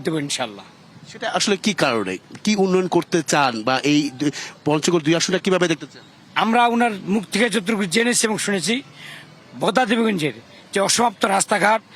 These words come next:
Speaker 1: স্কুল, কলেজ, মসজিদ, মাদ্রাসা সহ বেকারত্বের যে সমস্যা, সেই সকল সমস্যা উনি সমাধান করবেন বলে আমরা আশা করি এবং যোগ্য মানুষ হিসেবে আমরা ফরহাদ আজাদকে আমরা আশা করি।
Speaker 2: ধন্যবাদ আপনাদেরকে। পরবর্তী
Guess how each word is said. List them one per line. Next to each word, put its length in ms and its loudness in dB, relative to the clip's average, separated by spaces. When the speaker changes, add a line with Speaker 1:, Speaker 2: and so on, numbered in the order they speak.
Speaker 1:
স্কুল, 280 -2
কলেজ, 240 2
মসজিদ, 360 0
মাদ্রাসা 380 0
সহ 160 0
বেকারত্বের 540 0
যে 80 0
সমস্যা, 320 0
সেই 200 2
সকল 160 0
সমস্যা 360 0
উনি 120 0
সমাধান 300 2
করবেন 280 0
বলে 180 2
আমরা 120 0
আশা 180 0
করি 140 -2
এবং 100 0
যোগ্য 140 -4
মানুষ 180 0
হিসেবে 220 0
আমরা 160 -6
ফরহাদ 180 -6
আজাদকে 320 -10
আমরা 140 -4
আশা 220 -2
করি। 140 -14
Speaker 2:
ধন্যবাদ 300 -18
আপনাদেরকে। 420 -6
পরবর্তী 360 0